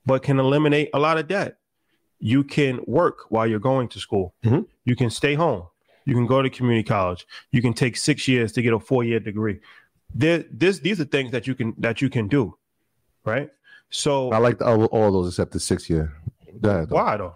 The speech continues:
Speaker 1: Because when I'm saying six years, I mean you, you taking, you're taking time.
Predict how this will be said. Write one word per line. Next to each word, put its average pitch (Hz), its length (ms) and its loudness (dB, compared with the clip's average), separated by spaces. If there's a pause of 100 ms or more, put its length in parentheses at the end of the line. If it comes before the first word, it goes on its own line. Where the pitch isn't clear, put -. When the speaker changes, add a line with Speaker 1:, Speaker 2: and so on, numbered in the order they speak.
(680)
Speaker 1:
Because 143 180 0
when 139 140 2
I'm 175 80 0
saying 165 240 0
six 123 260 -4
years, 165 140 4
I 135 80 2
mean 139 180 -2
you, 139 80 0
you 123 160 -8
taking, 135 520 -2
you're - 260 -2
taking 127 380 0
time. 135 360 -2